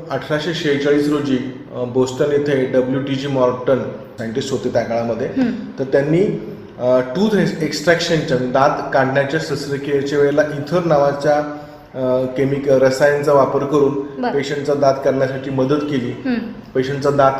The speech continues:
Speaker 1: काढला गेला
Speaker 2: हं.
Speaker 1: आणि पेशंट म्हणलं, "It's wonderful,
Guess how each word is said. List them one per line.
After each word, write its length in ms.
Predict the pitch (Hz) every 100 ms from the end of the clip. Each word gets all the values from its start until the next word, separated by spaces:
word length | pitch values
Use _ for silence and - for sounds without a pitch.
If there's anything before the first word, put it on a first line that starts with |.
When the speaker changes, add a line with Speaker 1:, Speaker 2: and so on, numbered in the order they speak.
| -
Speaker 1:
काढला 260 | 127 135
गेला 240 | 143 131 120
Speaker 2:
हं. 320 | 117 - 240 - -
Speaker 1:
आणि 400 | 123 131 131 127
पेशंट 340 | 143 135 156
म्हणलं, 260 | 151 147 151
"It's 200 | 147 151
wonderful, 440 | 151 170 165 143